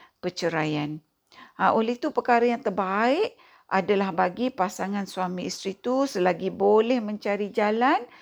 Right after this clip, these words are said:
supaya mereka boleh berbaik semula dan belajar daripada kesilapan masing-masing yang lepas. Jadi, ini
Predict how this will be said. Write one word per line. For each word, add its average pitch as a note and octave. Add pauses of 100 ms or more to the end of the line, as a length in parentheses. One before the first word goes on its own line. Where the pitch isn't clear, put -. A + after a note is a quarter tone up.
(200)
supaya G#3
mereka G#3
boleh F#3+
berbaik E3+
semula G3+ (320)
dan F3+
belajar E3+
daripada E3 (320)
kesilapan F3+
masing-masing E3
yang D#3
lepas. D#3 (320)
Jadi, F3+
ini F#3+